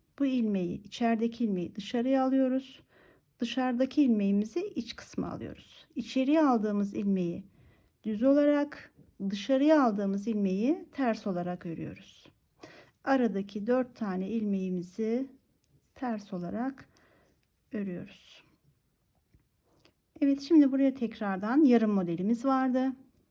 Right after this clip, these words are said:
Burada hemen içerideki ilmeği dışarıya, dışarıdaki ilmeği içeri alıyoruz. Dışarıya aldığımız ilmeği ters, içeriye aldığımız ilmeği düz olarak örüyoruz.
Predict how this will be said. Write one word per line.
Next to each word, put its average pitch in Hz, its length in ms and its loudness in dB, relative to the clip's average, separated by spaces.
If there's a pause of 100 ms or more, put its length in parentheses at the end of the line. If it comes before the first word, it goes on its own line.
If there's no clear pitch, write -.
(260)
Burada 220 680 -2 (600)
hemen 214 480 -2 (920)
içerideki 214 640 -2
ilmeği 185 320 -4
dışarıya, 254 640 -2 (340)
dışarıdaki 208 600 -4
ilmeği 214 220 -2
içeri 208 320 -4
alıyoruz. - 580 -12 (1080)
Dışarıya 247 540 2
aldığımız 202 460 -2
ilmeği 190 540 -6 (440)
ters, 185 800 -8 (340)
içeriye 262 460 -2
aldığımız 196 480 -2
ilmeği 226 420 -2
düz 214 160 -8
olarak 196 380 -6
örüyoruz. - 580 -12